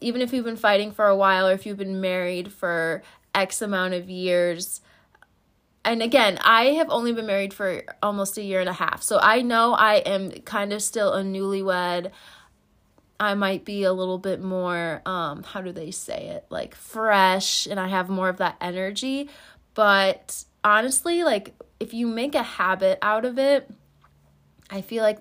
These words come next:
you're less likely to lose that little spark. You're less likely to lo-, lose that little, like, giddiness or excitement when you say, like, "Oh, my husband," or, "Oh, my wife." <laughs>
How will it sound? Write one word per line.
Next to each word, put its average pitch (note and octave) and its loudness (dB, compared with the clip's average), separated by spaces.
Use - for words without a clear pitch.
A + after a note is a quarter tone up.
you're G3+ -2
less F#3 0
likely F#3+ -8
to - -12
lose F3 -6
that F3+ -4
little E3+ -8
spark. - -6
You're F#3+ -10
less F#3 -6
likely F#3 -8
to G3+ -14
lo-, F3 -6
lose G3 0
that F#3+ 2
little, F3 -2
like, D#3+ -6
giddiness G3 -2
or G3 0
excitement F3+ -2
when F3+ -6
you F3 -4
say, F3+ -4
like, F3 -8
"Oh, G#3+ -2
my F#3 -8
husband," F3 -12
or, - -10
"Oh, F#3 -4
my F3 -6
wife." E3+ -10
<laughs> - -